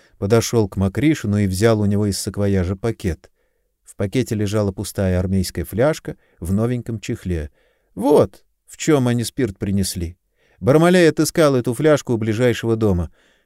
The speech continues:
а дальше идти отказался. А когда вернулись, всё время чихал». Зверев хмыкнул и вновь прошёлся по комнате. Приблизившись к дальнему углу,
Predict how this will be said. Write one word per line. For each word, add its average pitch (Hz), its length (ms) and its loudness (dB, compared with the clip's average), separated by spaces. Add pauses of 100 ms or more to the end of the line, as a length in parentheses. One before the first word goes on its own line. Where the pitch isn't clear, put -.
а 107 100 0
дальше 214 380 2
идти 143 140 2
отказался. 107 760 0 (400)
А 113 100 -6
когда 151 280 2
вернулись, 175 640 2
всё - 180 -2
время 160 260 2
чихал». 110 480 -2 (1700)
Зверев 185 480 -2
хмыкнул 180 680 0
и 113 180 -2
вновь 104 360 -2
прошёлся 120 540 -6
по 110 120 -6
комнате. 82 560 -6 (720)
Приблизившись 123 760 0
к 110 80 -6
дальнему 113 520 4
углу, 127 340 0